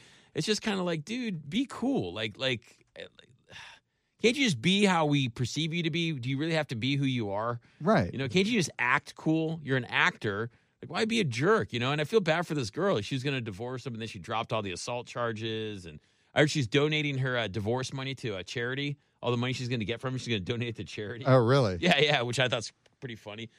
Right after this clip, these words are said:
Speaker 1: 'Cause what's her name? She's pretty successful on her own. Like, she
Speaker 2: Yeah. Her, so her name is Amber Heard.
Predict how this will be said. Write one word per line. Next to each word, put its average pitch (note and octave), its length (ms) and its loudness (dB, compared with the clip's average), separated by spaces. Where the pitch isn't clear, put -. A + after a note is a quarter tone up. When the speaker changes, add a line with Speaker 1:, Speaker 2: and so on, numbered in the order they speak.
Speaker 1:
'Cause D#3 160 4
what's A3 160 8
her A#3 60 -2
name? A3+ 160 2
She's G#3 180 -4
pretty G#3+ 200 -4
successful E3 520 -8
on D#3 140 -6
her E3+ 60 -6
own. D3+ 140 -6
Like, G2 140 -12
she C#3 80 2
Speaker 2:
Yeah. G#2+ 360 4
Her, C3 220 4
so D3 320 4
her C3 120 4
name D3+ 240 4
is A#2+ 280 0
Amber B2+ 300 4
Heard. G2 440 0